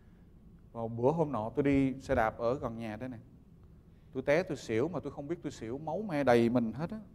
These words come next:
Tôi nằm ở trên đường cái vậy đó, ở dưới hai block cách đây nè. Và người ta chở tôi vô emergency room mà tôi không biết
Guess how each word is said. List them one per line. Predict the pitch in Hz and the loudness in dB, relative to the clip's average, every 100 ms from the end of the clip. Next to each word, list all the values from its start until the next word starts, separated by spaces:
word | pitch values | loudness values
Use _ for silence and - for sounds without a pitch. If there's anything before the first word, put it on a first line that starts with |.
| - | -8
Tôi | 147 | -4
nằm | 131 107 | -2 -4
ở | 117 | -8
trên | 139 127 | -10 -4
đường | 120 107 95 | -4 -4 -6
cái | 131 202 | -6 -6
vậy | 208 | -10
đó, | - | -10
ở | - 60 156 | -8 -8 -8
dưới | 190 208 - - - - - | -10 -14 -18 -20 -20 -20 -14
hai | - 156 | 2 4
block | 147 180 - | 4 2 0
cách | 156 | -6
đây | 151 139 | -6 -8
nè. | 120 - - - - - - - - - - - - - | -14 -18 -20 -20 -20 -20 -20 -20 -20 -20 -20 -20 -20 -10
Và | 117 | -8
người | 110 120 | -4 0
ta | 135 | 0
chở | 131 104 117 | 2 4 6
tôi | 160 151 | 4 2
vô | 147 139 | 2 2
emergency | 143 143 143 135 143 | 0 -4 -6 -8 -6
room | 143 139 | -6 -6
mà | 120 | -12
tôi | 127 | -14
không | - | -18
biết | 165 | -18